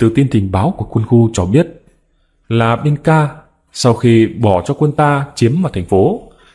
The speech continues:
thì đã bố trí một số trận địa pháo với cơ số đạn khoảng năm nghìn quả, chuẩn bị sẵn sàng bằng Sơn Nu với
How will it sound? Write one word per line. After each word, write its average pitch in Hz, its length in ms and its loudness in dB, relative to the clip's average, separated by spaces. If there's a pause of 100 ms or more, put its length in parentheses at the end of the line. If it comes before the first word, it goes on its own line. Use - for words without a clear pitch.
(160)
thì 117 220 2
đã - 100 -2
bố 147 200 0
trí 170 300 2 (200)
một 104 100 -2
số 160 200 0
trận 104 220 -2
địa 104 120 -2
pháo - 540 -4 (240)
với 123 380 2
cơ 135 120 2
số 131 180 -2
đạn 165 240 -4 (260)
khoảng 98 400 -2
năm 160 140 2
nghìn 104 200 2
quả, 87 260 -2 (560)
chuẩn 92 200 0
bị 101 180 2
sẵn 139 280 -4
sàng 90 340 -4 (460)
bằng 120 260 -2
Sơn 151 260 0
Nu 165 420 0 (220)
với 120 300 2